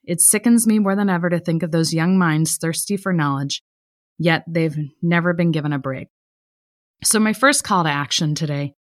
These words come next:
is for all of us practitioners to explore how we can make our profession more accessible. We are not going to be able to do it without an equitable higher educational system, one that is accessible to all. As Margaret Wheatley states,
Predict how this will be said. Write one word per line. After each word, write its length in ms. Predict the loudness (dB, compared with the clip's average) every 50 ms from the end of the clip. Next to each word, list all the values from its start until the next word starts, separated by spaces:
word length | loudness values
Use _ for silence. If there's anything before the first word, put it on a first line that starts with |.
| _ _ -4
is 160 | -4 -2 0
for 140 | 2 2 4
all 120 | 4 4
of 80 | 2 0
us 140 | -2 -4 -4
practitioners 760 | -6 -6 -6 -6 -4 -4 -4 -2 -2 -2 -2 -2 -2 -4 -4
to 100 | -6 -4
explore 480 | -4 -4 -4 -4 -4 -4 -2 -2 -2 -4
how 280 | -6 -6 -2 0 0
we 60 | 0 2
can 180 | 2 2 2
make 200 | 2 0 0 -2
our 80 | -6 -8
profession 720 | -8 -10 -10 -8 -8 -6 -6 -4 -4 -2 -2 -2 -4 -4 -4
more 220 | -4 -2 -2 -2
accessible. 760 | -4 -4 -6 -6 -4 -4 -4 -6 -8 -8 -10 -12 -14 -14 -16 _ _ _ _ _ _ _ -2
We 140 | 2 2 4
are 80 | 4
not 200 | 4 2 2 0
going 200 | 0 2 2 2
to 80 | 2 2
be 140 | 2 0 0
able 180 | 0 -2 -4
to 160 | -6 -6 -4
do 180 | -2 -2 -2 -2
it 160 | -2 -4 -4
without 360 | -6 -6 -6 -4 -4 -4 -2
an 140 | -2 -2 -2 -4
equitable 640 | -6 -8 -6 -6 -6 -4 -4 -4 -4 -4 -4 -6 -8 _ -12
higher 300 | -6 -4 -2 0 0 -2
educational 560 | -2 -2 -4 -4 -4 -2 -2 -2 -2 -2 0
system, 580 | -2 -2 -2 -4 -4 -6 -6 -8 -10 -10 -12 -14 _ _ _ _ _ _ _ -2
one 260 | 0 2 2 4 2
that 140 | 2 0 0
is 140 | -2 -2
accessible 720 | -2 -4 -4 -4 -2 -2 -2 -2 -2 -2 -2 -2 -2 -2 -4 -6 _ -16 -12 -8
to 340 | -4 -2 -2 -2 -2 -4 -6 -10 -16 -12 -10
all. 320 | -10 -10 -10 -10 -14 -16 -18 _ _ _ _ _ _ _ _ _ _ _ _ _ _ _ _ _ _ _ _ _ _ _ _ -6
As 140 | -4 -2 0
Margaret 420 | 0 2 2 2 0 -2 -2 -2
Wheatley 300 | -4 -4 -4 -2 -2 -2
states, 580 | -2 -2 -2 -2 0 -2 -2 -2 -4 -4 -6